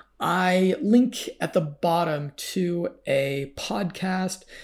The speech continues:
where I go a whole lot more in depth into N M N. Right now, I'm kind of describing some of the, uh,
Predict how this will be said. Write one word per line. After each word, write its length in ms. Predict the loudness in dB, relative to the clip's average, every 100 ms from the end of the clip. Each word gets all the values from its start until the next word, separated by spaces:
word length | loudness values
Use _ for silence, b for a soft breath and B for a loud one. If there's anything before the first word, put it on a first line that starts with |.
| B B B B 2
where 460 | 4 6 6 4
I 80 | 2
go 200 | 4 4
a 20 |
whole 160 | 4 4
lot 160 | 4 2
more 160 | 0
in 160 | -2 0
depth 320 | 0 -2 -6 -4
into 460 | -2 -2 -2 -2 -2
N 160 | -2 -2
M 100 | -4
N. 220 | -8 -8 -2
Right 140 | 0
now, 160 | 2 -2
I'm 100 | -4
kind 180 | -4 -6
of 120 | -4
describing 500 | -6 -2 -2 -2 -4
some 240 | -4 -4
of 160 | -6 -10 -8
the, 180 | -6 -4
uh, 120 | -6